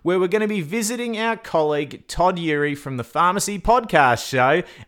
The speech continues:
over in the U S. It's a fantastic interview. It's a fantastic chat. It's entertaining, I believe, and I think you'll get a lot of value out of it. It's, um, great to see what's working, what isn't,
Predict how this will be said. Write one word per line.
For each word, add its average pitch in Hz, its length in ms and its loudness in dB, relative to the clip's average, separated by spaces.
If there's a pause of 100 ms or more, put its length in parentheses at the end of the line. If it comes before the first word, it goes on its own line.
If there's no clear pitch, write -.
(100)
over 175 380 4
in 165 120 2
the 160 100 0
U 143 260 2
S. 117 240 0
It's 113 180 -10
a 139 80 -2
fantastic 180 1000 -4
interview. 156 540 -2 (180)
It's - 100 -14
a 127 60 -6
fantastic 151 800 -8
chat. 185 420 -2 (360)
It's 123 120 -14
entertaining, 165 720 -2
I 214 140 6
believe, 214 420 0 (320)
and 170 320 0
I 165 120 8
think 202 240 -2
you'll 190 100 4
get 160 220 0
a 151 40 2
lot 160 340 4
of 160 120 2
value 131 540 4
out 107 200 2
of 101 80 -6
it. 110 160 -6
It's, - 280 -10
um, 135 260 -6
great 170 400 2
to 156 140 -6
see 139 280 -2
what's 135 380 -2
working, 135 560 -4 (200)
what 185 260 2
isn't, 165 400 -2